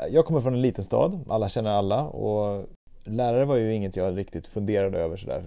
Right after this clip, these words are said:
från att jag var liten, utan det var snarare så att det är någonting som växte fram längs med vägen så. Jag hade många bra lärare som, som var bra för mig och jag kom in, eh, jag kom in på läraryrket lite av en slump. Det var en, en bekant till mig, eh, som behövde vikarier,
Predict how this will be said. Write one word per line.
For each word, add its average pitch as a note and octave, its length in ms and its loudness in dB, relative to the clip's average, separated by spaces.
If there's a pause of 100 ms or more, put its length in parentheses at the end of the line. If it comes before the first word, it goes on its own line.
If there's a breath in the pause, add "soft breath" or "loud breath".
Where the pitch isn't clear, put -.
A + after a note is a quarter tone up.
(140)
från F#2 340 -6
att F2+ 140 -8 (280)
jag F#2 260 -4 (440)
var G2+ 240 -6
liten, G#2+ 520 -2
utan F#2+ 300 -4
det G#2 60 -4
var A2+ 80 -6
snarare G#2+ 300 -4
så F#2 180 -6
att - 120 -8
det F#2 80 -4
är F#2 40 0
någonting F2 280 -6
som F2 140 -6
växte F2+ 280 -6
fram F#2+ 380 -6
längs F2 300 -10
med F#2 100 -8
vägen G2+ 380 -6
så. - 200 -14 (440 soft breath)
Jag G#2+ 100 2
hade C3 160 4
många C3+ 260 4
bra B2 200 4
lärare A2+ 380 2
som, F#2 340 -6
som G2 220 -6
var F#2 80 0
bra B2 240 2
för G#2+ 140 -6
mig A2+ 200 -2
och G#2 100 -2
jag G2 100 -4
kom G2 160 -6
in, G2+ 240 -4 (760 soft breath)
eh, G2+ 140 -4 (320)
jag F2+ 100 -6
kom A#2 120 -2
in A#2 80 0
på G#2+ 80 -2
läraryrket A2 640 4
lite F#2+ 180 -2
av F2 120 0
en G2 60 -4
slump. C#3+ 500 -4
Det F2+ 120 -4
var G#2 100 0
en, G2+ 280 -6
en G#2 100 -4
bekant C3 340 -4
till A2 80 -6
mig, F2+ 380 -4
eh, E2+ 440 -8
som F#2 260 -6
behövde F#2 260 -2
vikarier, F#2+ 680 -2